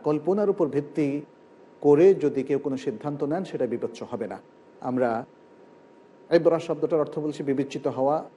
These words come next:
গণ্য করা ইত্যাদি। আর তাওয়াহুম ওয়াহাম থেকে এসছে, অর্থাৎ যেটা চিন্তা করা, কল্পনা করা বা ভাবা ইত্যাদি। তো এই যে ছোট্ট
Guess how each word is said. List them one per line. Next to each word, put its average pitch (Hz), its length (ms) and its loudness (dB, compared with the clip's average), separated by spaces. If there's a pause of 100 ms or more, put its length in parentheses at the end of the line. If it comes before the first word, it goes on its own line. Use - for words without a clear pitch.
(560)
গণ্য 135 300 2
করা 139 280 2
ইত্যাদি। 156 540 -2
আর 117 80 -6 (100)
তাওয়াহুম 147 520 0
ওয়াহাম 127 280 0
থেকে 156 220 0
এসছে, 202 360 -2
অর্থাৎ 120 300 -6 (300)
যেটা 120 400 -2 (260)
চিন্তা 151 300 2
করা, 120 260 0
কল্পনা 131 420 0
করা 120 360 0 (380)
বা 123 80 2
ভাবা 123 760 2
ইত্যাদি। 131 380 -4 (600)
তো 123 140 4
এই 220 380 4 (100)
যে 175 100 6
ছোট্ট - 400 0